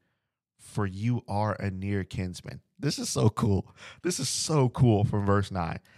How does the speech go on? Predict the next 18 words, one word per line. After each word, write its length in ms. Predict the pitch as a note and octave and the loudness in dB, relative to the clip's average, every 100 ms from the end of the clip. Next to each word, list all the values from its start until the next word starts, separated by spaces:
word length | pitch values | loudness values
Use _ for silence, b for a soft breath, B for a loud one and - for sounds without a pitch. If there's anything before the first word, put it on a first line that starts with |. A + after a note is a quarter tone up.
| B B B | B B B
Now, 320 | A#2 G2 D#2+ - | 0 0 -2 -2
let's, 300 | A2+ A2 A#2 | -2 0 0
let's 220 | B2 - | 0 0
press 340 | - F3 - | 0 0 -2
rewind 560 | F3 D#3 E3+ D#3 F2 E2+ - - | -4 -6 -6 -6 -6 -8 -12 -8
and 100 | G#2+ | -2
let's 140 | A#2+ | -2
go 160 | D#3 C#3+ | 2 2
back 300 | C3 B2+ - | 4 2 0
for 120 | G2+ | -2
a 40 | |
second. 320 | F2+ E2+ - - B B B B B - | 0 0 -2 -8 B B B B B 2
If 180 | A2 G#2+ | 4 8
you 80 | |
look 200 | A2 D#3 | 6 6
in 120 | - D#3 | 0 -2
chapter 340 | E3+ D#3 A2 | 2 2 2
three 420 | - C3+ A2 D#2+ | 2 2 2 0